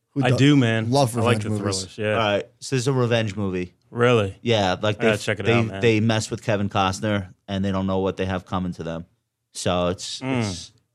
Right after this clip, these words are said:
Speaker 3: it's, look at this score on, uh, Rotten Tom-, I know you don't like Rotten
Speaker 2: Rotten
Speaker 3: Tomatoes.
Speaker 1: That's good. You,
Speaker 2: Tomatoes,
Speaker 1: you
Speaker 2: man.
Speaker 1: watch Yellowstone?
Speaker 3: I never
Speaker 1: Yellowstone?
Speaker 3: watched it yet.
Speaker 2: Nah.
Speaker 1: Great show. Um,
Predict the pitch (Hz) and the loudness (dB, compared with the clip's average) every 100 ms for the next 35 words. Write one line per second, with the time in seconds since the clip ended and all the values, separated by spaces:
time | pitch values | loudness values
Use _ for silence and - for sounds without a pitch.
0 | _ 104 - - _ 131 139 147 143 - | _ -16 -16 -16 _ -2 2 2 0 -4
1 | - 131 120 117 117 113 113 107 - 110 | 0 2 4 2 2 2 0 -4 -2 -2
2 | 92 - - 117 123 113 104 101 92 95 | -2 -10 -8 -4 -2 -2 -2 -4 -4 -4
3 | 87 107 127 113 123 113 160 190 147 185 | -4 -2 -2 2 2 4 4 4 4 2
4 | - 151 151 - 165 165 _ _ _ _ | 2 0 0 -4 -6 -8 _ _ _ _
5 | _ _ _ _ - 98 98 92 92 92 | _ _ _ _ 0 2 4 2 2 0
6 | - 82 98 101 101 110 - 101 95 _ | -2 -2 0 0 0 -2 -4 -8 -8 _
7 | _ _ - - - - 139 147 143 139 | _ _ -20 -20 -20 -8 0 4 4 4
8 | 131 | 2